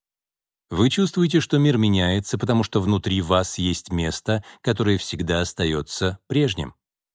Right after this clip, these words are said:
Признайте, что оно существует, и поймите, это и есть вы. Десятиминутная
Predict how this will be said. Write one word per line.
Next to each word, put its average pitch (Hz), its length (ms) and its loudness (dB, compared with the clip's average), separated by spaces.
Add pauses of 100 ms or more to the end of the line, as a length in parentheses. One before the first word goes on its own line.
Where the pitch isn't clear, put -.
(280)
Признайте, 147 500 2
что 147 200 0
оно 143 280 4
существует, 120 1080 -2 (320)
и 107 100 -4
поймите, 107 680 -2 (840)
это 131 220 -2
и 123 40 2
есть 117 540 -4 (580)
вы. 90 280 -2 (2750)
Десятиминутная 127 1300 0